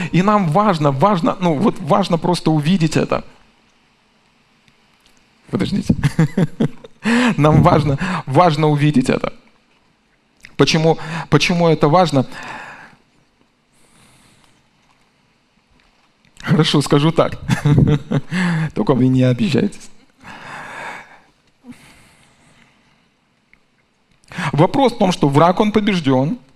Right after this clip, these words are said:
Вопрос в том, что мы имеем позицию победителя. И вопрос в том, что в момент нашего рождения мы стали новым творением.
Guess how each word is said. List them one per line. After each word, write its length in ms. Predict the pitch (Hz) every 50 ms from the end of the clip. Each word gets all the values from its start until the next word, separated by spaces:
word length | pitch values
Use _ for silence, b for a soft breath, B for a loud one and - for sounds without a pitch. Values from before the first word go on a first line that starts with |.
| _ _ _ _ _ _ _ _ _ _ _ _ _ _ _ _ _ _ _ _ _ B B 202 196 B
Вопрос 420 | B 262 - - 226 240 240 214 -
в 60 | -
том, 160 | 214 208 190
что 580 | 170 - - 165 165 165 165 147 135 117 - - _ _ _ _ _ _ _ _ _ _ _ _ _ _ -
мы 260 | 139 151 175 202 208
имеем 320 | 202 190 185 185 180 170
позицию 460 | - 165 139 147 170 165 - - 190
победителя. 680 | - 190 180 170 175 139 147 143 - 156 151 151 160 165 - - - B B B B B
И 100 | B 170
вопрос 400 | 156 147 165 165 - 170 196 202
в 60 | - -
том, 160 | 185 180 170
что 480 | - - 180 175 180 185 - - - 147
в 80 | 151
момент 380 | 147 156 156 170 180 180 165 -
нашего 380 | 165 160 160 - - 147 147 147
рождения 440 | 151 143 139 139 165 175 165 151
мы 140 | 143 143 147
стали 300 | - - 165 151 143 143
новым 480 | 139 139 143 147 147 139 143 143 139 135
творением. 540 | - 127 131 139 131 - - 110 - -